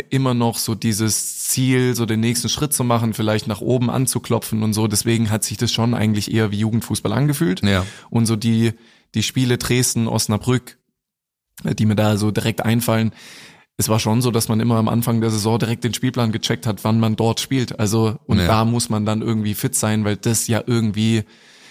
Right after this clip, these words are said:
Speaker 1: die Verbindung auch zum Profifußball dann ist. Also
Speaker 2: Ja.
Speaker 1: wenn du dann in Stuttgart im Gazi-Stadion vor vierhundert Leuten spielst,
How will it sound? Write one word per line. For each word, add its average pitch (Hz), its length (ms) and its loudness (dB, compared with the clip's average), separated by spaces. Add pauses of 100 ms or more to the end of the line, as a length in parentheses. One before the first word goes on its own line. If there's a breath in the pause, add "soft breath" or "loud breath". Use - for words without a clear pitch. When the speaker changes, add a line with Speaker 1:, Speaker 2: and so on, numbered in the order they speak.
(180 loud breath)
Speaker 1:
die 123 60 0
Verbindung 123 400 0
auch 110 80 2
zum 107 160 0
Profifußball 110 680 -2
dann 95 160 -2
ist. 98 200 -2
Also 98 180 0
Speaker 2:
Ja. 90 80 4
Speaker 1:
wenn 104 80 4
du 113 80 2
dann 113 300 2
in 117 120 -2
Stuttgart 110 380 -2
im 107 80 0
Gazi-Stadion 110 720 0
vor 107 460 0
vierhundert 110 360 2
Leuten 113 260 0
spielst, 110 460 -2